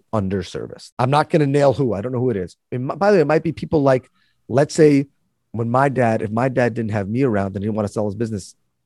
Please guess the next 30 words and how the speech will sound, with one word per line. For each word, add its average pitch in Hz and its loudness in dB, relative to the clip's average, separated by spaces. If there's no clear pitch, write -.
right 143 -2
now, 156 -2
he 214 4
wouldn't 233 4
be 208 2
able 202 4
to 170 -8
service 170 -2
his 160 -10
clients 185 -2
well 127 2
'cause 131 -6
he 147 -2
doesn't 160 -2
know 156 -2
what 147 -8
we 165 0
know 160 4
about 151 2
technology, 160 0
right? 131 -2
So 147 0
it's 156 -4
those 185 6
people 180 0
who 151 -2
may, 151 0
may 135 0
not 131 0
be 110 -2